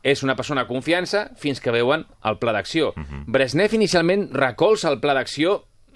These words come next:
Speaker 1: mm,
Speaker 2: D'aquella manera.
Speaker 1: d'aquella manera, que no s'ho creu, però diu, "A veure, a ver hasta dónde llegamos." I quan veu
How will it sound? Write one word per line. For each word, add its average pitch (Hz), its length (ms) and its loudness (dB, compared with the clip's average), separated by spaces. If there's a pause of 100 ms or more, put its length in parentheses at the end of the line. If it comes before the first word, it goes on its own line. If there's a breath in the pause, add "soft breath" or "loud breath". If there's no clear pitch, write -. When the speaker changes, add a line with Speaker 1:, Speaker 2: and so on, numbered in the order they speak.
(120)
Speaker 1:
mm, 113 500 -6
Speaker 2:
D'aquella 104 320 2
manera. 85 320 2
Speaker 1:
d'aquella 156 300 2
manera, 151 300 2
que 127 100 -2
no 139 120 0
s'ho 131 120 -6
creu, 135 280 0
però 107 100 -2
diu, 113 140 2
"A 113 40 2
veure, 156 220 4
a 127 140 0
ver 170 100 4
hasta 160 140 -4
dónde 143 100 0
llegamos." 92 460 -2 (340 loud breath)
I 131 80 2
quan 104 240 0
veu 143 240 4